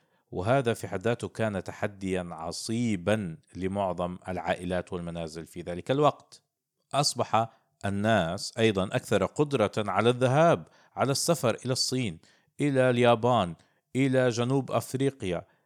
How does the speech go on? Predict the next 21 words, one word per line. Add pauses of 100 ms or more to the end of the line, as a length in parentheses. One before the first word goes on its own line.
(160)
إلى
تشيلي،
إلى
البرازيل (280)
في
غضون (180)
ساعات (600)
قليلة، (500)
أي
أن
العلم
استطاع
الوصول
بنا
إلى
أماكن
كثيرة، (280)
بل
أنه
وصل (240)
بنا